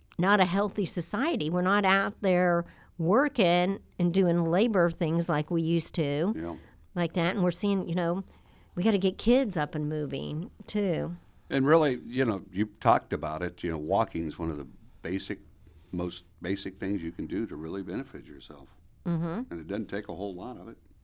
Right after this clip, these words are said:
Speaker 1: Yeah.
Speaker 2: Like you said, thirty minutes a day, basically.
Speaker 1: Mm-hmm. Yeah.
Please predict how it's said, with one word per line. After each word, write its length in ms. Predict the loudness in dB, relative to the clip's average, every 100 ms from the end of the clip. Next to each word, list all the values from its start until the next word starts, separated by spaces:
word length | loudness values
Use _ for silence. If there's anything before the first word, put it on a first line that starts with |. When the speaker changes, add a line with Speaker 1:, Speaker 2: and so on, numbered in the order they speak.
| -14
Speaker 1:
Yeah. 200 | -4 -2
Speaker 2:
Like 120 | 0 -2
you 100 | -8
said, 240 | -8 -12 -6
thirty 200 | -4 -2
minutes 300 | -4 -6 -8
a 40 | -12
day, 280 | -10 -12 -14
basically. 420 | -16 -16 -16 -12
Speaker 1:
Mm-hmm. 440 | -4 -2 -2 -4 -8 -12 -20 -20 -8
Yeah. 220 | -6 -6